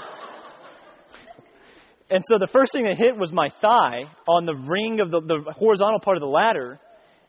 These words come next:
And, um, then my head hit the other part of the ladder. So it was like a double, you know, first the thigh and then the head snapped, and I hit, I hit my head,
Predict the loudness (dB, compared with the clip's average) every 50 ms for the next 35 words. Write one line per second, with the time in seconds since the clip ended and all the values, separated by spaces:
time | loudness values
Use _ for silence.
0 | _ -6 -4 -4 -2 -2 -2 -2 -2 0 0 0 0 0 -2 -6 -8 -14 -18 -20
1 | _ _ _ _ _ _ _ -4 -2 0 0 -2 -4 -2 0 0 0 2 0 -8
2 | -8 -2 0 0 2 2 0 0 -2 -4 -4 -4 -2 -2 -2 -2 -4 -6 -14 -18
3 | -20 _ _ _ _ -20 _ _ _ _ -8 -4 0 0 0 0 0 -2 0 2
4 | 2 2 2 0 0 0 -2 -4 -4 -4 -4 -2 -2 -2 -2 -2 -4 -4 -2 0
5 | 0 0 0 -2 -6 -6 -6 -6 -2 0 0 0 0 -2 -6 -10 -6 -4 -4 -4
6 | -4 _ -10 -12 -10 -10 -12 -14 _ _ _ _ _ _ _ -8 -6 -4 -2 -4
7 | -4 -6 _ _ _ _ _ -6 -6 -6 -6 -6 -6 -6 -2 0 0 0 0 -2
8 | -4